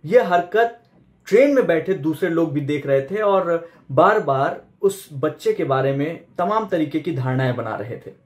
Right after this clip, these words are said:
एक व्यक्ति से रुका नहीं गया, रहा नहीं गया। उसने थोड़ी देर बाद उसके पिता से कहा कि, "भाई साहब, बुरा मत मानिएगा, आपका बेटा मानसिक रूप से कुछ दिक्कत में है, इस तरीके की हरकत कर रहा है,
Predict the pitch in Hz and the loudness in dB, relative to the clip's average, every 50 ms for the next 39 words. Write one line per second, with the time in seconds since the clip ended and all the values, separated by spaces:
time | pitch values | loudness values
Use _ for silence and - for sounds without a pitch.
0 | _ _ _ _ _ _ - - - - - - 190 247 269 254 226 185 202 202 | _ _ _ _ _ _ -20 -20 -20 -6 4 6 6 6 6 4 2 0 0 0
1 | - - 220 214 - 220 220 220 175 147 151 139 196 190 180 170 165 170 185 147 | 0 -8 -10 -4 0 0 0 0 0 -6 -8 -6 -4 -6 -6 -6 -10 -10 -8 -4
2 | 143 143 143 156 160 147 143 135 156 165 165 151 147 147 139 131 143 151 175 - | -2 0 0 0 0 -2 -4 -4 -4 -6 -6 -4 -6 -6 -2 -2 0 0 0 -2
3 | 160 - - 175 180 190 185 - - - _ _ _ _ _ - - 214 233 240 | -4 -8 -8 -6 -6 -6 -6 -8 -14 -20 _ _ _ _ _ 0 4 4 4 4
4 | 254 190 185 180 156 160 156 160 160 165 160 - - 160 151 - 151 147 165 170 | 4 0 0 0 2 4 4 4 4 2 -2 -6 -8 -10 -8 -8 -6 -2 -2 -2
5 | 165 165 143 - 135 127 135 143 156 - - - _ - 139 123 123 127 131 131 | -2 -4 -8 -6 -6 -4 -4 -4 -6 -8 -12 -16 _ -16 -14 -10 -6 -4 -4 -4
6 | - - 143 151 151 156 170 - - 135 _ - 147 165 190 190 160 131 - 127 | -4 -4 -4 -4 -4 -6 -8 -18 -20 -18 _ -8 -4 -2 -2 -2 -4 -6 -10 -12
7 | 117 113 120 123 120 - - - - _ _ _ _ _ _ _ _ _ _ _ | -12 -12 -12 -12 -12 -14 -14 -18 -20 _ _ _ _ _ _ _ _ _ _ _
8 | _ - - 123 127 - - 165 151 127 117 131 135 147 139 - 113 117 135 - | _ -4 -4 -4 -4 -4 -4 -4 -4 -4 0 0 0 0 -2 -6 -8 -8 -8 -10
9 | - _ _ _ _ _ _ - - 127 123 131 131 135 135 - 202 202 170 165 | -12 _ _ _ _ _ _ -8 -4 -2 0 0 0 0 -2 -4 -6 -4 -4 -4
10 | 165 - - 196 196 190 196 190 - - - _ _ - _ _ _ _ _ _ | -4 -2 -2 -4 -2 -2 -4 -8 -8 -16 -20 _ _ -20 _ _ _ _ _ _
11 | _ _ _ - _ _ - - 139 131 - - 185 180 - 135 120 110 110 - | _ _ _ -20 _ _ -4 -4 -2 -2 2 0 0 0 0 -6 -8 -8 -10 -14
12 | - - _ _ - _ _ _ _ _ _ - 151 139 - - 165 156 147 - | -16 -20 _ _ -20 _ _ _ _ _ _ -8 -8 -6 0 0 0 0 2 0
13 | 190 190 190 180 139 135 131 131 156 143 - - 139 120 120 117 120 120 117 113 | -2 -2 -2 -6 -4 -4 -4 -4 -6 -6 -4 -2 -2 -2 -2 -4 -6 -6 -6 -8
14 | - - | -10 -16